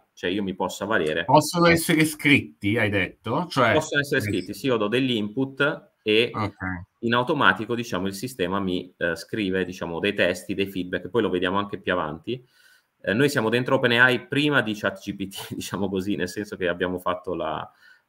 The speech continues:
Speaker 1: eh, siamo entrati nella beta di Open A I e, e abbiamo sviluppato,
Speaker 2: Quindi
Speaker 1: diciamo,
Speaker 2: voi
Speaker 1: e adesso
Speaker 2: utilizzate, cos'è, G P T quattro? No, G P T tre? Cos'è che utilizzate?
Speaker 1: Sì, sì, adesso, diciamo, eh, è l-, l'ultima versione, appunto, G P T quattro,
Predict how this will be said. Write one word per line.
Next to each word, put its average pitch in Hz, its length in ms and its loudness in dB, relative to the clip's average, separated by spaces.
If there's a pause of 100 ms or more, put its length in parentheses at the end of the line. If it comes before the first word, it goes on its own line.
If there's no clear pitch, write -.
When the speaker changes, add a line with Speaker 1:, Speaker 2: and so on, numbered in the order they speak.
Speaker 1:
eh, 85 120 0
siamo 98 200 -4
entrati 98 320 2
nella 92 220 0
beta 95 220 2
di 85 100 -2
Open 113 240 0
A 85 260 2
I 92 80 2
e, - 180 -2
e - 100 -2
abbiamo 85 280 -6
sviluppato, 92 640 -2
Speaker 2:
Quindi 87 80 -6
Speaker 1:
diciamo, 110 240 0
Speaker 2:
voi 151 160 10
Speaker 1:
e 151 40 12
adesso - 180 6
Speaker 2:
utilizzate, 113 1000 4 (180)
cos'è, 113 320 0
G 107 160 -4
P 110 140 -4
T 110 160 -2
quattro? 120 440 4
No, 113 280 2
G 98 160 -6
P 107 100 -4
T 110 160 -2
tre? 104 460 -2
Cos'è 113 240 -2
che 101 100 -6
utilizzate? 90 840 -6
Speaker 1:
Sì, - 200 -10
sì, 131 340 4
adesso, 123 380 4
diciamo, 101 560 -2
eh, 87 260 0
è - 140 -4
l-, 92 200 -2
l'ultima 104 400 -4
versione, 104 420 0
appunto, 98 320 -6
G 90 160 -10
P 98 80 -12
T - 140 -16
quattro, 98 560 -2